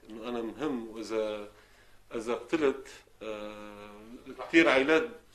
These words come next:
كتير عائلات بتموت من الجوع بعدي، فأنا مهم لازم أطلع أعيش في تركيا مشان ما حدا يغتالني ومشان ما أموت. آه، فإنه لازم، آه، بس الفكرة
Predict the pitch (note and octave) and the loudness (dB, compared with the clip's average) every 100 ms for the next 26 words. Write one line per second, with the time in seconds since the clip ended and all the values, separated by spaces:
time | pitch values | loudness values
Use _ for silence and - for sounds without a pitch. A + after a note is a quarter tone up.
0 | - - F3 D#3+ B2+ B2+ D3+ - A#2+ - | -20 0 6 8 6 4 0 -2 -6 -4
1 | C3 A2+ G#2 A#2+ B2 A#2+ A#2 G#2 G#2+ - | -4 -4 -6 -2 0 2 2 0 -10 -16
2 | - - _ D3+ C#3+ C3+ C3+ C#3+ B2 A#2 | -20 -20 _ 0 2 4 2 2 0 -2
3 | B2 A#2+ A#2+ A#2 A#2+ B2 - C3+ A#2+ A#2+ | -4 -2 -2 -2 -6 -8 -8 -6 -4 -4
4 | B2 A2 B2+ A#2 A#2+ C3 B2 A#2 - A#2 | -6 -8 -8 -8 -4 -2 -2 -4 -4 -4
5 | A#2 G#2 - B2 A#2 A2+ G#2+ A2 A2 G#2+ | -4 -4 -4 -4 -4 -8 -12 -12 -8 -8
6 | A2 B2+ - _ _ - - - - - | -8 -12 -16 _ _ -20 -20 -20 -20 -20
7 | - - - - A#2 G#2+ G#2+ A2 B2+ C3+ | -20 -20 -18 -4 2 2 2 0 0 0
8 | B2+ C3 B2+ D3+ C3+ C3+ A#2+ A2 G#2+ G#2+ | 2 4 4 4 2 0 0 -2 -6 -8
9 | A2 - - - - B2 - - - C3 | -12 -20 -20 -10 -6 -6 -8 -12 -8 -4
10 | F#3+ F#3+ D3+ | -2 -2 -4